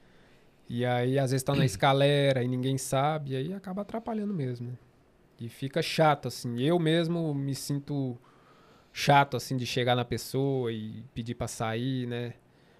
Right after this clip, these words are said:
Mas às vezes eu, eu falo: "Ó, a gente tá fazendo um treininho aqui específico, se você puder ficar lá atrás e tal."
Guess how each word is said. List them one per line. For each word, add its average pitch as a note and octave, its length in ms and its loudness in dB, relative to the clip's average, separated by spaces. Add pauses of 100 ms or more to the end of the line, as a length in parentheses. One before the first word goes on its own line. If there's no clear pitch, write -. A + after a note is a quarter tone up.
(160)
Mas B2+ 220 0
às D3 120 2
vezes D#3+ 180 2
eu, G#3 300 2
eu A3 180 2
falo: F3 340 4
"Ó, G3 60 2
a F#3 40 2
gente D3+ 240 -4
tá D#3 80 -6
fazendo E3 320 -6
um E3 60 -6
treininho D3 420 -4
aqui D3+ 400 -8
específico, C#3+ 880 -6
se - 60 -12
você - 60 -8
puder C3 200 -6
ficar B2+ 200 -8
lá B2 100 -4
atrás C#3+ 480 -8
e - 40 -20
tal." C#3+ 240 -10